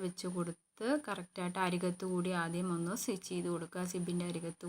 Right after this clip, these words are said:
കൂടി ഒന്ന് സ്റ്റിച്ച് ചെയ്ത് കൊടുക്കുക. അരികിൽ കൂടി മാത്രം ഒന്ന് സ്റ്റിച്ച് ചെയ്ത് കൊടുക്കുക. എന്നിട്ട് നമ്മൾ ടീത്ത് ഒന്ന് ഓപ്പൺ ചെയ്തതിന് ശേഷം ഇതുപോലെ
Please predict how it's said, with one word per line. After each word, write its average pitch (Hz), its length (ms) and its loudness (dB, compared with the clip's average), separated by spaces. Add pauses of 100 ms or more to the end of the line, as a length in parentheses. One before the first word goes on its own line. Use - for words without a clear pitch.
കൂടി 170 360 0
ഒന്ന് 190 200 -2
സ്റ്റിച്ച് 180 260 -12
ചെയ്ത് 165 240 -4
കൊടുക്കുക. 165 360 -4 (760)
അരികിൽ 180 240 4 (100)
കൂടി 185 180 4 (120)
മാത്രം 175 360 0 (120)
ഒന്ന് 180 180 0
സ്റ്റിച്ച് - 300 -12
ചെയ്ത് 170 160 -2
കൊടുക്കുക. 160 340 -4 (140)
എന്നിട്ട് 180 360 -2 (200)
നമ്മൾ 175 180 2 (240)
ടീത്ത് 180 300 0
ഒന്ന് 180 120 2 (120)
ഓപ്പൺ 190 240 -4 (120)
ചെയ്തതിന് 170 380 0 (120)
ശേഷം 175 460 4 (640)
ഇതുപോലെ 185 420 2